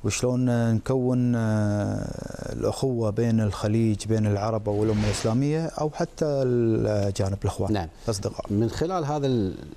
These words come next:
Speaker 2: الآن شعرت في بعد رحيل الأمير الراحل طيب الله ثراه، هذا التعاطف الجميل، هذه المشاعر الجميلة التي نراها الآن في كل مكان، هذا الد-، من يدعي له بالرحمة والمغفرة زعيم، يعني، كبير في كل مكان، كما شاهدناه في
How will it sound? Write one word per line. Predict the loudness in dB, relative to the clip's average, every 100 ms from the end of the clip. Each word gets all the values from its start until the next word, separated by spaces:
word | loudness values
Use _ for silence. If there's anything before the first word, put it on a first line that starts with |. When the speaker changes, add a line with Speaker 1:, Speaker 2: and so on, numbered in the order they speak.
| -8
Speaker 2:
الآن | -2 2 2
شعرت | 0 -2 -2 -2
في | -2 -2
بعد | -2 -4 -4
رحيل | -6 -4 -4 -4
الأمير | -2 -4 -4
الراحل | -8 -8 -8
طيب | -8 -6 -6
الله | -8
ثراه، | -6 -4 -2 -2 -2
هذا | -4
التعاطف | -6 -6 -6 -6 -8 -8
الجميل، | -6 -4 -2 -2 -4 -6 -14 -20 -20 -10
هذه | -8 -6 -8 -10 -6
المشاعر | -6 -2 -2 -2 -2
الجميلة | -4 -2 0 0 0 0 0
التي | -2 -4 -6
نراها | -4 -2 -2 -2
الآن | -4 -4 -6
في | -8
كل | -6 -2 -2 -2
مكان، | -4 -4 -4 -2
هذا | -2 -4
الد-، | -4 -6 -12 -18 -18 -12 -4
من | 0
يدعي | 0 0 -2
له | 0 -2 -4
بالرحمة | -6 -6 -6 -4
والمغفرة | -2 -4 -4 -4 0 0 -2 -8 -18 -18 -6
زعيم، | -2 0 2 0 -2
يعني، | -4 -2 -2 -4
كبير | -4 0 2 2
في | 0 -4
كل | -2 -2 0
مكان، | 0 0 -2 -2 -2
كما | -2 -2
شاهدناه | -2 -2 -2 -2 -2
في | -4